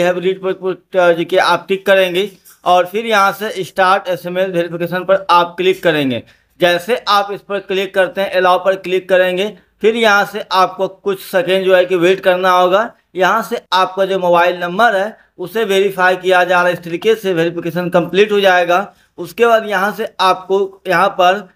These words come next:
आपका जो आईपीपी अकाउंट नंबर है इंडिया पोस्ट पेमेंट बैंक का, वो आप यहाँ से एंटर करेंगे। यहाँ से कस्टमर आईडी और जो दो, आपका जो date of birth है वो आप यहाँ से सिलेक्ट करेंगे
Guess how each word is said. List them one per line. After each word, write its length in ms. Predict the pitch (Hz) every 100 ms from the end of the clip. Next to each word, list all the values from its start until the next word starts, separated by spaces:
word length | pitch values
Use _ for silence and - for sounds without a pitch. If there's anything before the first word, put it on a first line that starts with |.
| _ _
आपका 380 | 170 175 - 214
जो 360 | 202 208 208 -
आईपीपी 540 | 185 185 185 190 185 196 -
अकाउंट 360 | 190 175 196
नंबर 340 | 190 180 185 185
है 180 | 196 -
इंडिया 280 | 185 180 180
पोस्ट 320 | 180 180 170
पेमेंट 360 | - 170 190 190
बैंक 260 | 180 180 175
का, 400 | 175 208 - _ _
वो 80 | 170
आप 420 | 214 - 190 185
यहाँ 180 | 185 180
से 100 | 175
एंटर 240 | 180 175 190
करेंगे। 420 | 196 185 185 185
यहाँ 280 | 185 160 175
से 100 | 185
कस्टमर 500 | 185 170 175 170 190
आईडी 340 | 180 170 170 180
और 180 | 180
जो 100 | 175
दो, 360 | 165 170 180 180
आपका 300 | 151 165 180
जो 120 | 175 175
date 260 | 165 170
of 180 | 190 208
birth 260 | 180 175 175
है 140 | 175 196 _ _ -
वो 100 | 196
आप 360 | - 190 190 185
यहाँ 180 | 175 175
से 100 | 170
सिलेक्ट 320 | 156 185 190
करेंगे 460 | 190 180 170 180